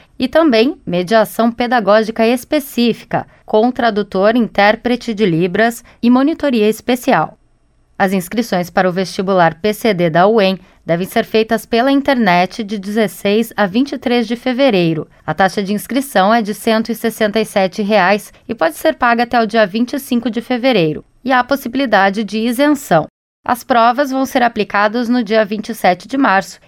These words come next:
e, além de Maringá, também podem ser feitas nas cidades de Apucarana, Campo Mourão,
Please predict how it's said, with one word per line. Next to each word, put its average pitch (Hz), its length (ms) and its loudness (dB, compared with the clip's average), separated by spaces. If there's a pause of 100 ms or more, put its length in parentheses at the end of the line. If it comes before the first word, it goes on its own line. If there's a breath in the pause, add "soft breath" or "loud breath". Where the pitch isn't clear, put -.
e, - 80 -6
além 254 200 2
de 214 120 -2
Maringá, 220 500 2 (300 loud breath)
também 190 320 0
podem 196 260 2
ser 202 220 -4
feitas 180 480 -2
nas 185 160 -2
cidades 170 580 0
de 190 80 -2
Apucarana, 190 840 2 (140)
Campo 190 380 -2
Mourão, 208 520 2